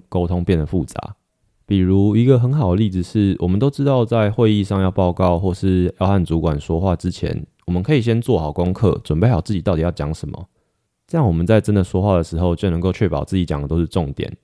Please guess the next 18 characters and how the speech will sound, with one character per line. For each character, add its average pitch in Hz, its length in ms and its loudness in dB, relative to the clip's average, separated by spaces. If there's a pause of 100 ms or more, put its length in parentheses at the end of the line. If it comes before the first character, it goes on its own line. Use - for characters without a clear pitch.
(120)
其 - 100 -8
他 95 160 0
人 82 140 -2
也 71 40 -6
能 73 200 -6
够 85 340 -2
准 69 160 -6
确 95 160 0
地 78 80 2
接 82 180 -2
收 82 160 -2
你 82 120 -2
想 - 160 -8
传 73 200 -8
达 73 140 -2
的 71 80 -2
讯 85 220 -2
息。 - 260 -14